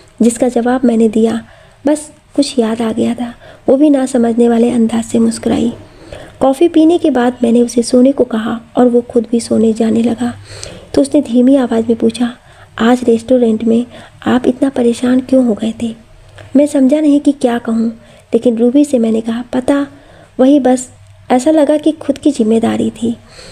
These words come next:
तो लापरवाही करना कोई बड़ी बात नहीं लगी कभी, लेकिन आपके मेरे साथ होने से मैं आपकी जिम्मेदारी को अच्छी तरह से निभाना चाह रहा हूँ। आप जब नहीं मिली वहाँ पर और कुछ कहा भी नहीं था आपने,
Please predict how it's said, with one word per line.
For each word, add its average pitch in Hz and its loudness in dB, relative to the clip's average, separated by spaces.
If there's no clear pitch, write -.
तो 294 4
लापरवाही 294 2
करना 262 0
कोई 254 2
बड़ी 233 2
बात 240 -4
नहीं 226 4
लगी 226 0
कभी, 262 2
लेकिन 262 2
आपके 240 0
मेरे 269 4
साथ 254 -4
होने 262 4
से 240 -2
मैं 254 2
आपकी 233 -2
जिम्मेदारी 233 2
को 247 -2
अच्छी 233 -6
तरह 240 0
से 254 0
निभाना 226 0
चाह 226 -4
रहा 233 -4
हूँ। 240 -4
आप 285 0
जब 311 2
नहीं 277 4
मिली 254 4
वहाँ 226 2
पर 240 0
और 269 4
कुछ 285 -2
कहा 247 2
भी 294 2
नहीं 226 4
था 226 0
आपने, 233 0